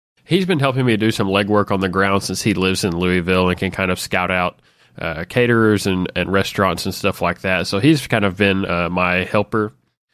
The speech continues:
in a sense in that way. And, uh, yeah, I mean, there's just a few things left to do. We have to get the banners, uh, printed for the sponsorship. So I'm working on that this week. And then, of course, the, uh,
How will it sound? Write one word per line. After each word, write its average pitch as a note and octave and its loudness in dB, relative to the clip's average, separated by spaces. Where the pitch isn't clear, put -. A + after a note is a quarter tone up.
in G2+ -4
a G2 -4
sense G#2+ 0
in F#2+ 0
that G2 0
way. G#2+ 2
And, F#2 -6
uh, G#2+ -4
yeah, C#3+ 0
I G2+ 0
mean, G2+ 0
there's B2 0
just E3 -2
a C3+ 0
few C3 2
things B2+ 0
left A2+ -2
to G#2 -6
do. G2+ 2
We G#2+ 2
have G#2+ 0
to G#2+ -2
get G#2 -2
the F#2+ -6
banners, F2+ 0
uh, F2 0
printed G2 -2
for - -8
the F2+ -2
sponsorship. F#2+ -2
So F2 -2
I'm F2 -2
working F#2+ -2
on F2+ 0
that F2+ 0
this - -8
week. F2 -2
And F2 -6
then, F2+ 0
of F2 -6
course, F2+ -4
the, F2 -6
uh, E2+ -6